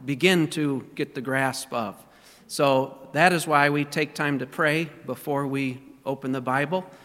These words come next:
'cause we need the Lord's help to understand what His Word says.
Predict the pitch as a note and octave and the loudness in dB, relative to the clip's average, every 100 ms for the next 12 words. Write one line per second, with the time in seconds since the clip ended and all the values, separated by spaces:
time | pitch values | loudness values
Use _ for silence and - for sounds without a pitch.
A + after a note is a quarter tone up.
0 | - - B2+ C#3 C#3+ C#3+ C#3 C3+ C#3 C3 | -14 -10 -6 -2 0 0 -2 -2 -2 -2
1 | C3 D#3 - - A#2+ C3 B2+ - C#3+ D3 | -4 -4 -6 -8 -4 -4 -4 -4 0 0
2 | D#3 - - - - C3+ B2+ C#3 C#3 C3+ | -2 -8 -20 -20 -8 -6 -4 -6 -4 -2
3 | C3+ C3 C#3+ E3+ G#3+ | -2 -2 0 0 0